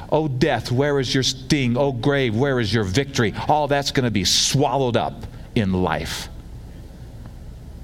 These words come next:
And this scripture says, "In Adam all die." So, when, when somebody spiritually dies, they can't save themselves.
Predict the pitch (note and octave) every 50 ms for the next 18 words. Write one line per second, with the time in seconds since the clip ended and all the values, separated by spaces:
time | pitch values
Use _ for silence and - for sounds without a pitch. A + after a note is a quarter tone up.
0 | - - - - - - - - - - - - - - - - - - C#3+ B2
1 | C3+ E3+ F#3 - D#3+ F#3+ F#3+ - - E3+ D#3 - E3+ D#3 D#3 D3+ D3+ C#3+ C#3+ -
2 | - - - - - D3 D#3+ E3+ E3 D#3 D#3+ D#3 D3+ C3 B2 - - A#2 A#2+ A2+
3 | B2 A2+ A2 A2+ - - F3 D#3+ D#3 D3 B2+ - - - - - - - - -
4 | - - - - - - - - - - - - - - - - - - - -
5 | - - - - - - - - - C#3 C#3+ D3 C3+ E3 D#3 D3+ C#3 - G#3 A3+
6 | A#3 A3+ A#3 G#3+ G3 E3 - - - F3 F3 F3 F#3 G#3 G#3 F3+ - - - D#3+
7 | D3 C3 A2 B2+ A#2 A#2+ B2 C3+ D#3 E3 F#3 G3 G3+ E3+ - - - - - -
8 | - - - - - - - - - - - - - - - - - - - -
9 | - - - - - - - D3 D3+ D3+ - F3 F3+ F#3 - - - D#3+ F3 E3+
10 | C3+ A#2 G#2+ G2 F2+ - A#2+ G2 D#2 D2 - -